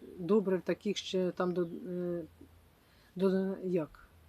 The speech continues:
сказати, не додають, а поливають, підливають, е, помідори, наприклад, щоб коренева система гарно розросталася,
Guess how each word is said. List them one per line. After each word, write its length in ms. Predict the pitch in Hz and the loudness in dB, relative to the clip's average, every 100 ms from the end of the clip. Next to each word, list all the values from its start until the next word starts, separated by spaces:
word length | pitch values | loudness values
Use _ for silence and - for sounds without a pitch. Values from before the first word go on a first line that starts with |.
| - | -20
сказати, 360 | - - 165 151 - | -12 -4 -4 -4 -4
не 140 | 175 | -4
додають, 520 | 160 170 196 202 175 | -4 -2 0 0 0
а 60 | 156 | -2
поливають, 680 | - 208 208 196 165 165 156 | 2 2 4 2 0 0 -2
підливають, 840 | 185 175 190 196 190 180 160 - - _ - - - - - | -2 2 2 4 4 4 0 -8 -18 _ -20 -20 -20 -20 -6
е, 120 | 185 175 | -4 0
помідори, 560 | 208 208 190 233 214 202 | 4 4 6 6 6 6
наприклад, 440 | 196 202 190 190 | 4 2 4 2
щоб 180 | - 180 | 2 -2
коренева 640 | - 208 220 208 214 202 190 | 2 4 4 4 4 2 0
система 560 | 214 - 202 202 196 | -2 -2 2 4 4
гарно 760 | 175 196 190 190 190 190 190 185 | 4 2 2 2 2 4 2 2
розросталася, 960 | 190 180 196 - 202 196 185 - 185 | 0 0 -4 2 4 4 4 0 -2